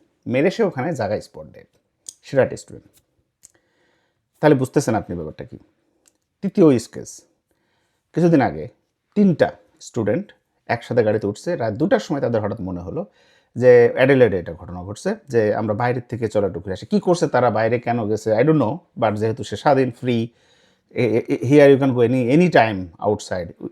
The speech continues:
in your country, you know, car, there is no, nobody stopping you, really। So ওরা এবার ওই রাস্তাঘাট একটু পাহাড়ি টাইপের ছিল আর কি, আবার শীতকাল, এই কারণে সে করছে কি, পাশের একটা, আম, একটা, একটা ইয়ে ছিল, খাদ, তার ভিতরে পড়ে গেছে গাড়ি নিয়ে,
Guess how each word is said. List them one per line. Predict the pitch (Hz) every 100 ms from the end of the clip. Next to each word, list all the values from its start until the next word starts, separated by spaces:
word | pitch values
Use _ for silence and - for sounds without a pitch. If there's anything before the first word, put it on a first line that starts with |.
| -
in | 98
your | 104 85
country, | 117 107 110 -
you | 101
know, | 156
car, | 143 - 101 85 92 90
there | 98 92
is | 104 104
no, | 101 92 98
nobody | 120 113 101
stopping | - 104 92 90 82
you, | 73 _ 104
really। | 95 65 _ _ _ _ _ _ _ _ - -
So | 165 214 -
ওরা | 131 131 120 117 113
এবার | 127 123
ওই | 120 113 113
রাস্তাঘাট | 131 143 139 135 131
একটু | 120
পাহাড়ি | 117 113 110 113
টাইপের | 117 104 104
ছিল | - 104
আর | 95
কি, | - 147
আবার | 110 107
শীতকাল, | - 113 - 98 92 98 _ _ -
এই | 113
কারণে | 123 113 127 196
সে | - 117
করছে | 123 120 165
কি, | 208
পাশের | 117 117 117
একটা, | 120 117 110 - _ _ _ _
আম, | - 107 104 101 98 98
একটা, | - 120 120 -
একটা | 107 101
ইয়ে | 98 123
ছিল, | - 107 -
খাদ, | - 131 101 98 _
তার | - 117
ভিতরে | 110 110
পড়ে | 110 - 101
গেছে | 92 95
গাড়ি | 92 101
নিয়ে, | 113 151 233